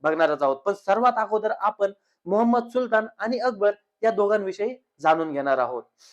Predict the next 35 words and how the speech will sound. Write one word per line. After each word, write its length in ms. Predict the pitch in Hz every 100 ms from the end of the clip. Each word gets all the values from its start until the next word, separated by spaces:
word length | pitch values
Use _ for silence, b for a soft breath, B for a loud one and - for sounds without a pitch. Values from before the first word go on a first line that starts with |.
| b
मित्रांनो, 440 | 156 151 151 135 117 -
औरंगजेबाचा 640 | 160 202 214 208 208 214
सर्वात 380 | 202 202 208 202
मोठा 260 | 190 214
मुलगा 280 | 220 220 226
म्हटला 320 | 226 240 220 214 _ _
तर 80 | 208
मोहम्मद 440 | 220 220 233 226
सुलतान. 420 | 233 - 165 139 120 - _ _
त्याचा 220 | 202 202
जन्म 320 | 190 185 226 226
झालेला 340 | 196 208 220
होता 220 | 214 226
तो 160 | 226 254
म्हणजे 240 | 220 233 254
सोळाशे 440 | 226 240 233 254 277 _ -
एकोणचाळीस 500 | 180 190 170 160 156
मध्ये. 280 | 143 123 -
औरंगजेबाला 680 | 156 214 240 226 214 202 190
सर्वात 340 | - 180 233 233
जास्त 220 | 226 226
भीती 320 | 185 214 226
वाटायची 420 | 233 240 208 226
ती 460 | 233 _ - 247 240 _
ह्या 220 | 127 160
मुलाची. 400 | 160 151 131 127 - _ _
असं 220 | 156 180 233
कुठं 280 | 226 226
ना 60 | 220
कुठेतरी 440 | 196 208 202 202
औरंगजेबाला 540 | 208 190 202 202 208 214
वाटायचं 440 | 226 233 214 202
की 340 | 202 _ _ 220
सत्तेसाठी 600 | - 269 254 233 202 190
हा 140 | 196